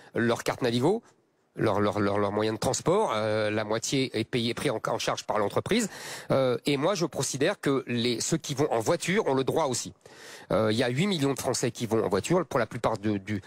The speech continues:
pour la plupart d'entre eux, ce n'est pas un choix. Euh, et donc, je propose de leur rembourser la moitié,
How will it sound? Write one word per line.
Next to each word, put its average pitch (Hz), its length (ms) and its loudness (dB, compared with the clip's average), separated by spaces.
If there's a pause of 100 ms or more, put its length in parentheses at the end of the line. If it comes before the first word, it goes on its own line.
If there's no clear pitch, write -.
(200)
pour 110 80 0
la 104 60 0
plupart 120 340 0
d'entre 120 280 2
eux, 120 140 2 (160)
ce - 120 -4
n'est 123 100 0
pas 139 100 0
un 117 80 0
choix. 123 280 0 (500)
Euh, 107 560 2
et 156 100 0
donc, 165 220 0
je 160 80 2
propose 147 520 0 (220)
de 147 320 2
leur 131 160 0
rembourser 135 640 0
la 120 160 2
moitié, 127 460 0